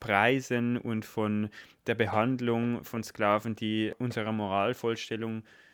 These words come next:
völlig widerspricht, dann soll das nicht heißen, dass wir das gutheißen oder dass wir das in irgendeiner Form unterstützen, sondern es geht uns darum, die antike Realität ein bisschen näher zu erfahren.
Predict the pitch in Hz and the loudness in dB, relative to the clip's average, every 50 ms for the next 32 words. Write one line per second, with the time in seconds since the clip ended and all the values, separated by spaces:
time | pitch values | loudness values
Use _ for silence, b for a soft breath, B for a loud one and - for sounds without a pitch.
0 | B B B - - 120 123 131 139 135 135 127 - - - 123 113 117 110 - | B B B -4 2 4 4 4 4 2 -2 -2 -4 -8 -8 -6 -2 -2 -2 -4
1 | - - 127 135 139 - - - - - 117 117 113 113 117 117 110 _ - - | -4 -2 -2 -2 -2 -2 -6 -12 -6 -2 -2 0 0 0 -2 -4 -6 _ 0 2
2 | 120 120 120 120 - - 117 117 127 135 - - _ - - - - 107 107 117 | 4 4 4 2 0 0 -2 -2 -2 -2 -4 -8 _ -14 -10 -4 0 2 2 2
3 | 113 - - 120 107 107 107 - - - 113 110 110 107 107 107 107 - - - | 0 -2 -6 -6 -6 -6 -6 -8 -8 -8 -4 -2 0 0 0 0 -2 -6 -8 -8
4 | 101 101 - - - 135 143 139 - - 104 101 101 104 104 - - 123 123 131 | -8 -8 -8 -4 -4 -4 -4 -2 0 2 4 4 4 2 0 -2 -4 -4 -2 -2
5 | 139 139 - B B B B B 110 107 113 101 113 107 - - 113 104 107 - | -4 -6 -8 B B B B B -4 -4 -2 -2 -4 -6 -6 -4 -4 -4 -4 -4
6 | - 110 104 110 104 - 107 101 101 104 101 - 104 104 110 104 107 101 - 101 | -4 -4 -4 -4 -4 -4 -6 -6 -6 -8 -6 -6 -4 -4 -4 -4 -6 -8 -10 -10
7 | - - 120 107 - - - 107 101 - 104 104 101 104 104 101 104 104 95 104 | -6 -4 -6 -6 -6 -6 -6 -6 -4 -2 -2 -2 0 -2 -2 -2 -2 -2 -4 -6
8 | - - - 110 104 - 113 107 104 101 - - - 107 101 104 104 107 107 107 | -6 -4 -2 -2 -2 -2 -2 -4 -4 -6 -8 -6 -2 -2 -2 -2 -2 -4 -4 -4
9 | 107 107 b b b 127 - 107 113 110 - - 127 117 - - 120 113 110 110 | -6 -8 b b b 2 2 2 0 -2 -4 -4 -4 -4 -2 0 2 2 4 2
10 | 110 - - - - - - 110 113 110 107 107 104 - - 104 101 104 107 - | 0 -2 -6 -12 -14 -6 0 4 6 6 6 4 0 -2 2 4 4 4 4 2
11 | - - 120 107 104 107 104 - - 107 101 101 98 98 98 98 98 98 98 - | -4 -8 -8 -6 -6 -8 -8 -8 -6 -6 -4 -2 -2 -2 -2 -2 -2 -4 -8 -10
12 | - - - - 98 - - 92 90 90 87 87 85 87 - | -12 -10 -6 -6 -6 -6 -4 -4 -2 -2 -4 -6 -8 -14 -18